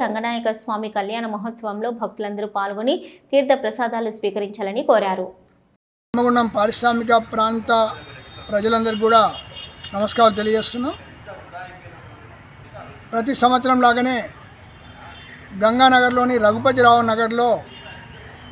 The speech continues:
Speaker 2: లక్ష్మీ సమేత శ్రీ గోదా రంగనాథ స్వామి దేవాలయంలో నెల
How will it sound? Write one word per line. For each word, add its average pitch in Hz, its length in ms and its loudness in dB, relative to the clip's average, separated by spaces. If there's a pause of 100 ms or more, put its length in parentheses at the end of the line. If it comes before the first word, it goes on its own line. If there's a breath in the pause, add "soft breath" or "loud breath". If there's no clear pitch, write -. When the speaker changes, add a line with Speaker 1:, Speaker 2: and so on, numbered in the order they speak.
(140)
Speaker 2:
లక్ష్మీ 269 320 2 (100)
సమేత 254 360 2 (160)
శ్రీ 233 140 -4 (160)
గోదా 233 280 6 (220)
రంగనాథ 254 420 2 (100)
స్వామి 240 400 0 (340)
దేవాలయంలో 247 680 4 (1120)
నెల 233 120 2